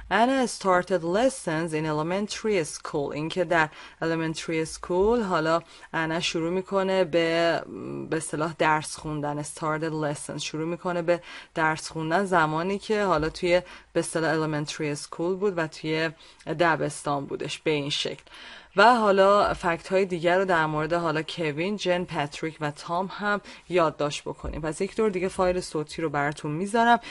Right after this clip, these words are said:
حتماً دوستان خودتون، اه، ابتدا رایتینگ رو انجام بدین، خودتون بنویسین و بعد پاسخها رو با من چک بکنین. اینجوری باعث می‌شه که خیلی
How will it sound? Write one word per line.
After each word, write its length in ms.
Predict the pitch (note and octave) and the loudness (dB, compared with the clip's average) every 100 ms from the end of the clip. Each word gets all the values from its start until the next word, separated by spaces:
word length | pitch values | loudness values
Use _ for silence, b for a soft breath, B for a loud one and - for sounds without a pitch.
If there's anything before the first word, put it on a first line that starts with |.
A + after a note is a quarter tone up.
| B B | B B
حتماً 640 | - F3+ - - F#3+ G#3+ | -2 -2 -2 -4 -2 0
دوستان 640 | A3 - E3 G3+ - D#3 C#3+ | -2 -4 -2 -2 -2 -4 -4
خودتون، 800 | - - G3+ F3 D#3 - D3+ C3+ B B B - | -6 -4 -2 0 -4 -6 -6 -6 B B B -10
اه، 460 | E3 D#3 D3 D3 - | -6 -4 -2 -2 -2
ابتدا 680 | D#3+ - F3 D#3 D#3+ D#3+ | -6 -4 -2 0 2 2
رایتینگ 500 | D3 D#3 D3 - E3+ E3 | 2 0 0 -4 -4 0
رو 60 | |
انجام 540 | D3+ C#3+ C#3+ D#3 F3+ G3 | 0 0 -2 -2 -2 -2
بدین، 260 | G#3 G#3 | -2 -4
خودتون 640 | G3 - G3+ F3 D#3+ D#3 C#3+ | -6 -2 0 0 -2 -6 -4
بنویسین 720 | E3 A3 B3+ B3 A#3 A#3 G3 | -2 0 -2 -2 -4 -4 0
و 140 | D#3+ | 0
بعد 160 | D#3+ F#3 | 0 -2
پاسخها 560 | - D#3+ - D3+ - | -2 -6 -6 -8 -4
رو 120 | E3 F3+ | -2 0
با 180 | D#3+ | 0
من 400 | D3 D3 D3 D#3 | -2 0 2 0
چک 360 | E3+ - C#3 - | -2 -4 -4 -6
بکنین. 380 | C3+ C3+ C3+ C3+ | -10 -10 -10 -6
اینجوری 300 | D#3 D3 F#3+ | -6 -4 -2
باعث 340 | G3 F#3 F#3+ | 2 2 2
می‌شه 220 | G#3 G3 G#3 | -6 -6 -4
که 100 | G3+ | -6
خیلی 500 | - F3+ F#3 G3 | -4 -2 0 0